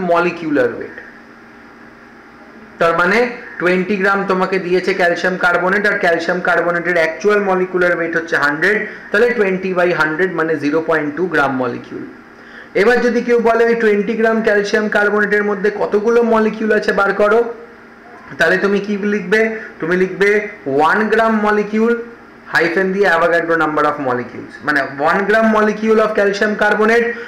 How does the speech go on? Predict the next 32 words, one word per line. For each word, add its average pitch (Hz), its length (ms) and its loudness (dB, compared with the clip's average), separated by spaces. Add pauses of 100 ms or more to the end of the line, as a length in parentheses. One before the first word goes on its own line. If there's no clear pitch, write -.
(140)
contains 170 360 0 (100)
Avogadro 180 400 2 (100)
number 165 240 2 (120)
of 208 60 0 (680)
molecules 156 480 0
of 156 60 -2 (100)
calcium 147 300 0 (100)
carbonate, 143 440 0
তাহলে 160 160 2 (100)
জিরো 196 160 2 (100)
পয়েন্ট 220 300 2
টু 214 140 0
গ্রাম 170 180 2 (100)
মলিকিউল 147 380 -2 (100)
কতগুলো 143 400 -2 (500)
কন্টেন 135 380 0 (260)
বা, 135 120 2 (880)
এ, 135 40 2 (580)
হ্যাঁ, 123 160 -4 (240)
কন্টেন 135 300 -2 (100)
করে। 110 160 -2 (960)
অ্যাটমিক 247 540 2
ওয়েটসকে 214 340 0 (100)
আমরা 202 140 2 (220)
এএমইউ 214 480 4
তে 214 60 2 (120)
রিপ্রেজেন্ট 175 400 0 (100)
করি, 151 160 0 (220)
এই 165 120 2
জায়গাটা 160 300 2 (120)
ইম্পর্টেন্ট। 139 420 -2 (160)
এএমইউ 170 300 2